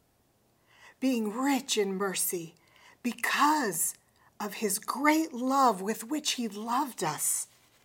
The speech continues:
even when we were dead in our transgressions,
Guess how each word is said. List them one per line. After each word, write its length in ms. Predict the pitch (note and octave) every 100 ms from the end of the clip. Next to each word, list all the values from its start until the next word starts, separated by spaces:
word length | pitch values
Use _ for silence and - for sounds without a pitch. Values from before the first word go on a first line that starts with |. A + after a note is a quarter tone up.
| _ _ _ - - - -
even 540 | E4 F4 E4 F4 D4+
when 260 | D4+ D4 C#4
we 140 | C#4
were 180 | C4 C4+
dead 560 | F#3+ - C#4 D#4 D4
in 220 | C#4+ B3 A#3+
our 160 | A3
transgressions, 1200 | - A#3 G#3+ F#3+ - G#3+ A3 - F3+ D#3 D3 -